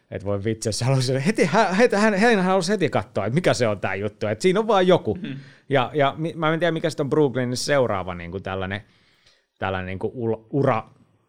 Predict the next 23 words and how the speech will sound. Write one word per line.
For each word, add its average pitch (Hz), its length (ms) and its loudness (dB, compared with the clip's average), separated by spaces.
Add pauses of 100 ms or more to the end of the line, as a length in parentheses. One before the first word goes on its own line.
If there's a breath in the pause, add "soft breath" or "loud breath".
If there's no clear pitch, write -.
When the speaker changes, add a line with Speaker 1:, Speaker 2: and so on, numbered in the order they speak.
(1080)
Speaker 1:
Et, 127 260 -2
et, 143 240 2
et, 139 260 0
et 131 180 0
hän 127 160 2
on, 139 160 4
on 143 380 0
kohtalaisen 123 440 0
nuori 123 240 2
mies, 120 280 0
ja 104 100 -2
hän 104 180 -4
on 107 60 -2
ollut 117 220 2
jo 98 240 -2
niinku 101 340 -6
jalkapalloilija, 107 1000 2 (280)
ää, 104 640 -2 (240)
valokuvaaja 98 680 -2
ja 98 60 -4
nyt 107 160 -6
kokki. - 540 -4
Speaker 2:
<laughs> - 0 -